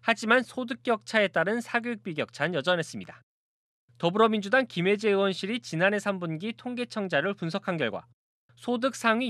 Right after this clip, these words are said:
이십 퍼센트 가구의 평균 자녀 사교육비는 팔십칠만 이천 원, 소득 하위 이십 퍼센트 가구 평균 십만 팔천 원의 여덟 배에 달합니다. 부모 세대의 학력 격차가 소득 격차로 이어져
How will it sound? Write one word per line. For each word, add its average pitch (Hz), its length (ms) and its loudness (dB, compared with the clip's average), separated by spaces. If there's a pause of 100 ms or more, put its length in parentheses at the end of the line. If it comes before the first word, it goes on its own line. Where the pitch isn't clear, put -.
이십 180 240 -4
퍼센트 226 360 -2
가구의 185 360 4
평균 240 500 -6
자녀 143 380 0
사교육비는 208 640 -4
팔십칠만 175 640 -6
이천 165 240 -2
원, 90 80 -6 (560)
소득 269 420 -4
하위 233 200 4
이십 156 300 -6
퍼센트 214 380 -2
가구 175 260 2
평균 170 380 -2
십만 226 460 -2
팔천 233 400 -6
원의 156 240 0
여덟 131 240 2
배에 135 220 -4
달합니다. 139 440 -2 (880)
부모 208 280 4
세대의 226 400 4
학력 269 400 -2
격차가 214 480 0
소득 240 320 -6
격차로 208 380 -4
이어져 147 300 -2